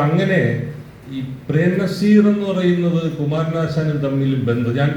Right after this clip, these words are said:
ദീർഘമായി സംസാരിക്കുന്നില്ല, തമ്മിൽ ബന്ധമുണ്ടോ എന്നുള്ളത് പലരും എന്നോട് ചോദിച്ചിട്ടുണ്ട്. ഒരിക്കലും രണ്ട് വ്യത്യസ്തമായ കലാരൂപങ്ങളിൽ പെരുമാറിയ ആളുകളാണ്. അവർ തമ്മിൽ എന്താണ് ബന്ധം എന്ന് ചോദിക്കുന്നത്.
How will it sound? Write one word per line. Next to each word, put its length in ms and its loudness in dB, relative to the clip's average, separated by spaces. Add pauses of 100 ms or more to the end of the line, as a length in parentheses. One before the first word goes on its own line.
(220)
ദീർഘമായി 440 4 (100)
സംസാരിക്കുന്നില്ല, 560 -6 (360)
തമ്മിൽ 240 -2 (140)
ബന്ധമുണ്ടോ 580 2 (100)
എന്നുള്ളത് 360 -2 (120)
പലരും 320 -2
എന്നോട് 300 0
ചോദിച്ചിട്ടുണ്ട്. 500 -4
ഒരിക്കലും 320 0 (1040)
രണ്ട് 300 2
വ്യത്യസ്തമായ 880 0 (140)
കലാരൂപങ്ങളിൽ 1080 0 (2250)
പെരുമാറിയ 540 2
ആളുകളാണ്. 420 -4 (220)
അവർ 120 -2 (140)
തമ്മിൽ 320 2
എന്താണ് 360 0
ബന്ധം 260 -2
എന്ന് 160 0
ചോദിക്കുന്നത്. 440 -4